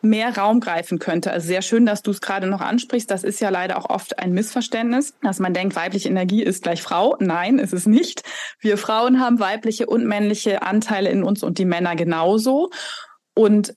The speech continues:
wenn sozusagen die Gesellschaften oder unsere ganze Welt mehr die weibliche Energie leben würde, die ja auch letztendlich eine sehr friedvolle ist,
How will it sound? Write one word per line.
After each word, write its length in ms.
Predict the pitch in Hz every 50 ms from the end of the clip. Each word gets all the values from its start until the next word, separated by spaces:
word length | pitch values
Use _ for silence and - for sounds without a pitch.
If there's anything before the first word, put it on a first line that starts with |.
| _ -
wenn 400 | 190 180 175 180 185 208 214 220
sozusagen 760 | 214 196 202 - 226 208 190 190 180 180 185 202 208 208 - -
die 140 | 208 208 202
Gesellschaften 800 | 180 208 202 185 196 190 220 247 277 - 269 247 226 226 - 208
oder 240 | 196 196 208 202 -
unsere 400 | - 220 220 214 220 208 214 202
ganze 460 | 196 190 202 220 220 220 226 202 185
Welt 400 | 190 185 196 220 247 254 226 - -
mehr 680 | - 196 196 208 202 208 233 254 254 240 220 - - -
die 400 | - 180 - 202 202 202 185 185
weibliche 460 | 175 180 202 196 214 214 202 - -
Energie 540 | - 196 190 185 185 190 175 196 202 202 180
leben 480 | 180 180 196 226 277 269 240 208 175
würde, 300 | 160 160 165 160 170 170
die 160 | 160 170 175
ja 260 | 180 190 185 - - -
auch 300 | 160 165 190 185 - - - - - - - - - _ _ -
letztendlich 680 | 196 196 185 185 - - - 185 196 196 208 196 - -
eine 340 | - 170 180 190 180 185 - -
sehr 580 | 175 170 165 175 185 180 175 175 170 170 - - -
friedvolle 920 | 185 - - - 285 381 539 - - - - - - 185 156 160 170 147 -
ist, 520 | - 151 151 151 - - - - -